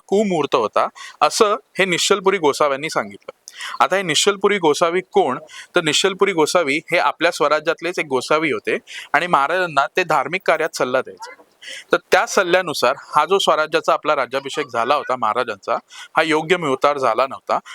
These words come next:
म्हणून महाराजांनी तेवीस सप्टेंबर सोळाशे चौऱ्याहत्तर साली, त्या दिवशी ललत पंचमी होती, त्या दिवशी महाराजांचा तिसरा राज्याभिषेक हा शाक्त पद्धतीने झाला. शाक्त पद्धत म्हणजे तांत्रिक पद्धतीने, आणि ह्याचं वर्णन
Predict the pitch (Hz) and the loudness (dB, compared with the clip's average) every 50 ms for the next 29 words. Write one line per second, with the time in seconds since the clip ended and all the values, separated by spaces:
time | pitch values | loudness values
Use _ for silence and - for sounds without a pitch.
0 | - - _ _ 147 147 170 196 262 233 151 110 _ _ _ - 110 123 135 147 | -20 -20 _ _ -2 0 0 2 0 -2 -4 -6 _ _ _ -2 0 2 2 2
1 | 190 214 180 131 107 _ 113 143 208 _ _ _ - - - - 165 160 202 240 | 0 -2 -4 -6 -8 _ -14 -14 -14 _ _ _ -20 -18 -4 0 0 0 2 0
2 | 214 - - 175 - - - 156 147 143 135 131 - - _ _ _ _ _ _ | 0 2 0 0 -2 0 -2 -2 -2 2 0 0 0 0 _ _ _ _ _ _
3 | _ _ _ _ _ - - 160 143 143 - - 160 - 147 135 147 165 - _ | _ _ _ _ _ 0 2 2 2 2 0 -2 0 0 2 2 2 0 2 _
4 | 196 190 - - 147 110 107 123 143 214 - _ _ 147 156 165 165 165 151 - | 0 0 2 0 -2 -2 -2 -6 -8 -8 -12 _ _ 0 0 0 0 -2 0 0
5 | 208 190 147 123 135 143 175 185 _ _ - 147 139 - 147 139 139 123 113 101 | -2 -2 0 0 0 0 0 -2 _ _ -2 -2 0 -2 -4 -4 -2 -6 -6 -6
6 | - 131 180 - _ 175 175 170 156 127 117 - 131 170 214 - - - - - | -8 -8 -10 -2 _ 0 0 0 -2 -2 -2 -2 -2 -2 -4 -4 -12 -16 -12 -2
7 | 131 127 139 151 170 180 160 135 120 - 156 - _ - 202 - - 220 233 220 | 0 0 2 2 0 0 -2 -2 0 0 -2 -2 _ -2 0 2 2 2 4 2
8 | 196 151 139 135 123 120 113 - - 175 190 - - - - - - - 190 190 | 2 0 2 0 -2 -2 -2 -6 -6 -6 -8 -8 -6 -4 -2 -2 2 2 0 0
9 | - _ - 202 - 139 123 120 113 127 120 135 135 139 101 - - - _ _ | 0 _ -2 0 0 0 -2 -4 -6 -4 -6 -6 -4 -4 -4 -6 -6 -16 _ _
10 | _ _ - - - - - - - _ - - 190 190 208 _ - 214 - 196 | _ _ -20 -16 -14 -14 -14 -14 -6 _ 2 2 2 2 0 _ -2 2 2 2
11 | 170 151 160 165 156 135 120 107 95 107 113 156 202 _ - 165 151 151 180 175 | 2 2 0 0 0 -4 -6 -4 -4 -4 -4 -4 -4 _ 0 0 2 2 -2 -4
12 | 170 _ 135 113 - 107 - - 90 87 - _ _ _ _ - - - - - | 2 _ 0 0 0 -6 -8 -8 -16 -20 -20 _ _ _ _ -20 -18 -14 -14 -14
13 | - - - 156 185 185 151 120 123 123 - - 233 254 208 165 139 120 117 120 | -2 0 0 0 2 -2 2 2 2 2 4 2 2 4 4 0 0 0 -2 -2